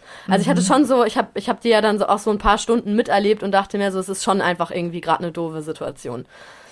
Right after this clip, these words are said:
Speaker 2: Absolut. Aber scheinbar sehen sie es gelassen. <laughs>
Speaker 1: Ja, ja, ja.
Speaker 2: Und wie ist es bei euch zu Hause, ähm, zwischen dir und deinem Mann? Du hast ja auch einen französischen Mann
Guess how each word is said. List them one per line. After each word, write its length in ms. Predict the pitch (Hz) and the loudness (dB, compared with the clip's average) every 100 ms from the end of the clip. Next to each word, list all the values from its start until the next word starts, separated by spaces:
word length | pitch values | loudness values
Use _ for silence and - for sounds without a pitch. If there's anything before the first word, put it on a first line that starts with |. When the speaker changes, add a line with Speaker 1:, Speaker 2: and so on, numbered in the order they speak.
| - _ _ _ | -20 _ _ _
Speaker 2:
Absolut. 640 | 202 196 208 202 180 175 - - | -4 0 0 0 -2 -4 -14 -10
Aber 440 | - 190 185 - - - | -4 0 0 -4 -12 -20
scheinbar 360 | - 196 196 240 | -8 -6 -4 -2
sehen 240 | 202 202 | -2 -2
sie 80 | 208 | -4
es 120 | 214 | -4
gelassen. 400 | 247 220 160 180 - - | -4 -4 -6 -10 -8 -2
<laughs> 40 | 254 320 - - - | 0 0 -4 -4 -2
Speaker 1:
Ja, 280 | 247 285 220 214 - | 2 4 4 2 0
ja, 240 | 262 277 - - 190 | 4 4 2 -6 -2
ja. 160 | 226 | 2
Speaker 2:
Und 200 | 233 233 | 2 0
wie 100 | 214 | 0
ist 140 | 254 247 | 0 -2
es 100 | - | -2
bei 100 | 240 | 0
euch 220 | 226 240 | 0 0
zu 160 | 226 196 | -4 -2
Hause, 560 | 214 277 233 196 185 | 0 0 0 -2 -2
ähm, 500 | - 190 185 185 185 - | -4 -4 -2 -6 -8 -8
zwischen 320 | - 196 190 | -8 -4 -4
dir 160 | 196 | -2
und 120 | 202 196 | -2 -2
deinem 280 | 185 185 | -2 -2
Mann? 320 | 175 180 269 262 | -2 -2 -4 -4
Du 80 | |
hast 180 | 208 - | -6 -4
ja 60 | 190 | -4
auch 80 | 180 | -4
einen 80 | |
französischen 880 | 180 190 175 196 180 175 175 175 175 | -8 -8 -6 -6 -8 -8 -8 -8 -8
Mann 320 | - 175 226 | -8 -6 -6